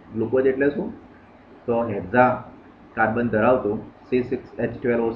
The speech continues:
સિક્સ થી બનેલું હેક્ઝોઝ શર્કરા છે. અને આપ જે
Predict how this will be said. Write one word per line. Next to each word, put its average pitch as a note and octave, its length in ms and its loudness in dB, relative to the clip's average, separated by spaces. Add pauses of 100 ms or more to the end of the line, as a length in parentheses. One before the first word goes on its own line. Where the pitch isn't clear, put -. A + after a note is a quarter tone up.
સિક્સ - 320 -10
થી A2 180 0
બનેલું A2+ 400 0 (720)
હેક્ઝોઝ A#2 460 2 (140)
શર્કરા F#2+ 420 -2
છે. D2 80 -12 (1600)
અને B2+ 140 2 (300)
આપ A#2+ 80 -2 (100)
જે C3 140 8